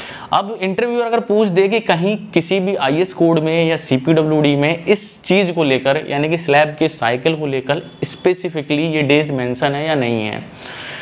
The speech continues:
तो इसके समझने के लिए मैं आपको refer करूँगा सीपीडब्ल्यूडी Subhead number five, जो आरसीसी का हमारा subhead है, वो क्या कहता है कि अगर कोई भी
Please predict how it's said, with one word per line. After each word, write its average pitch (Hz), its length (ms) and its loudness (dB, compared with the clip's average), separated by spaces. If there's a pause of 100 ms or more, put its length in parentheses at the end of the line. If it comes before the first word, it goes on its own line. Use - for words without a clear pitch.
(280)
तो - 100 2
इसके 165 260 0
समझने 196 340 0
के 196 100 2
लिए 190 220 2
मैं 196 100 2
आपको 170 320 2
refer 160 340 0
करूँगा 151 420 0
सीपीडब्ल्यूडी 139 840 2 (720)
Subhead 156 360 -2
number 156 260 -4
five, 147 360 -2
जो 156 220 0
आरसीसी 135 580 0
का 151 100 2
हमारा 127 280 2
subhead 120 480 -4
है, 131 220 -6 (580)
वो 151 280 6
क्या 196 180 0
कहता 165 260 2
है 170 140 2
कि 208 100 2
अगर 202 200 2 (120)
कोई 175 320 4
भी 185 240 2